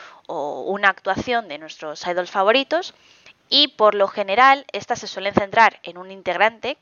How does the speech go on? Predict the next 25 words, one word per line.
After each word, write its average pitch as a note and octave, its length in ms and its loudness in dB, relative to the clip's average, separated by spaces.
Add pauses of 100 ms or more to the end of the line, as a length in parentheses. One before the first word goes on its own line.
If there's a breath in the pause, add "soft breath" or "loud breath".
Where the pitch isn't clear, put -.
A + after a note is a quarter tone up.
(100)
como D3+ 340 -20
si E3 240 -12
en, D3 160 -14
en E3 100 -10
el E3 80 -16
caso F3 220 -8
de F3 80 -6
los F#3 140 -6
grupos, A3+ 380 -6
vaya, G#3 300 2 (400 loud breath)
pero C#4+ 380 6 (160)
también F3 340 -8
existen F3+ 480 -8
algunas, E3 640 -6
eh, D#3+ 220 -6
fancams F#3+ 580 -2
oficiales G#3+ 640 0
que G3 100 0
recogen F#3 420 -6
todos F3+ 220 -2
los F3+ 140 -8
movimientos F3+ 400 -10
del D#3+ 160 -8
grupo E3 340 -6
en, - 280 -8